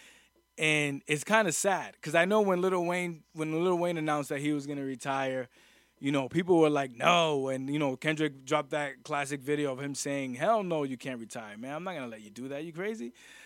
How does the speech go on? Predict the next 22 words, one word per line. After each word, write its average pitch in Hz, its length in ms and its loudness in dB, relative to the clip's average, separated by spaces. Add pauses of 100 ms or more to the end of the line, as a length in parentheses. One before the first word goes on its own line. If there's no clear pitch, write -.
(160)
So 156 480 4 (480)
it's, 196 200 -2
it's - 180 -4
just, 247 180 -2
it's 190 160 -6
just 214 180 -8
crazy 214 360 2
how, 156 340 2 (100)
how 156 220 0
she's 156 240 -10
just 151 160 -10
gone 170 220 -2
to 160 120 -4
the 147 80 0
wayside. 151 480 -2
And 156 120 -8
then 202 80 -2
she 190 160 -6
has 208 220 0
another 180 460 2
Aretha 139 640 -2 (460)
Franklin 143 760 -4